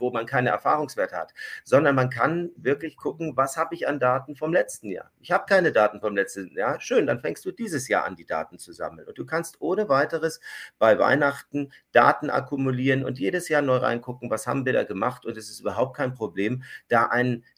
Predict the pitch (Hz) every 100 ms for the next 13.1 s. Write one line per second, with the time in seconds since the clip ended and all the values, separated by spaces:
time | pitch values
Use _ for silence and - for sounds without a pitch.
0 | _ 127 143 160 127 95 - _ - 117
1 | 113 107 101 - 107 107 117 107 110 123
2 | 123 135 131 139 139 127 139 147 175 180
3 | 151 120 104 104 101 90 98 98 95 -
4 | 104 95 101 98 98 98 - - 98 92
5 | - 90 87 85 85 90 123 131 - 147
6 | 131 - - - 139 139 151 160 156 156
7 | 151 170 170 113 - 147 131 139 131 143
8 | 175 - 110 98 - 127 139 - 151 185
9 | 180 - 160 143 143 151 160 151 147 143
10 | 139 147 131 - - _ - 135 139 139
11 | 120 127 120 87 107 123 120 - 101 98
12 | 101 98 95 92 - 87 - 80 73 -